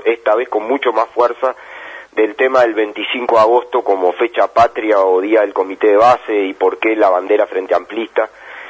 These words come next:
Y hablábamos que en realidad la bandera de Otorgués, que fue la primera bandera artiguista izada y que es más antigua y con más tradición popular todavía que la otra, si viniéramos a, a discutir <laughs> con claridad,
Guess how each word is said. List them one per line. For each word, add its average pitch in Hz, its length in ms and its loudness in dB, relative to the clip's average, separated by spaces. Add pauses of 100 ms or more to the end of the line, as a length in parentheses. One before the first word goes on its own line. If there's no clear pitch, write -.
(280)
Y 98 180 -10 (280)
hablábamos 107 560 2
que 98 80 0
en 95 80 -2
realidad 101 420 2
la 113 80 4
bandera 107 380 2
de 104 80 2
Otorgués, 101 400 0
que 101 120 -4
fue 110 140 0
la 117 120 4
primera 113 380 0
bandera 92 340 0
artiguista 92 520 -8
izada 107 400 2
y 98 60 -4
que 107 120 -4
es 101 60 -6
más 123 220 0
antigua 90 560 -6 (280)
y 95 140 -10
con 95 180 -2
más 117 200 0
tradición 107 440 -2
popular 95 520 0 (260)
todavía 92 420 0
que 92 120 -6
la 90 160 2
otra, 101 340 -2
si 92 80 -12
viniéramos 92 560 0
a, 98 200 0
a - 20 0
discutir 98 520 -8 (260)
<laughs> - 200 -16
con 120 220 0
claridad, 95 580 0